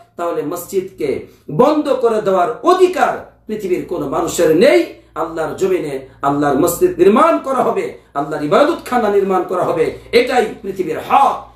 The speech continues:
এটাই আল্লাহ তাআলার হক। আলহামদুলিল্লাহ। প্রিয় বন্ধুগণ, এতক্ষণ পর্যন্ত আমরা শুনলাম যে মসজিদ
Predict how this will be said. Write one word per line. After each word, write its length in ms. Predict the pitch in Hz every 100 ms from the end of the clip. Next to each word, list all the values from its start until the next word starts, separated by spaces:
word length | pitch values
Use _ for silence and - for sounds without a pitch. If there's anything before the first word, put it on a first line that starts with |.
| -
এটাই 320 | 160 160 147
আল্লাহ 280 | 151 170 147 135
তাআলার 220 | 131 131 -
হক। 260 | - -
আলহামদুলিল্লাহ। 680 | 131 120 143 117 98 95 - - - _ _ _ _ _ - - - - -
প্রিয় 140 | - 196
বন্ধুগণ, 320 | 214 208 208
এতক্ষণ 420 | 196 208 - 190 180
পর্যন্ত 380 | - 180 160 160
আমরা 400 | 151 143 139 135
শুনলাম 640 | - 190 190 185 185 180 - - _
যে 380 | 120 143 135 131 - - -
মসজিদ 460 | 120 175 - 196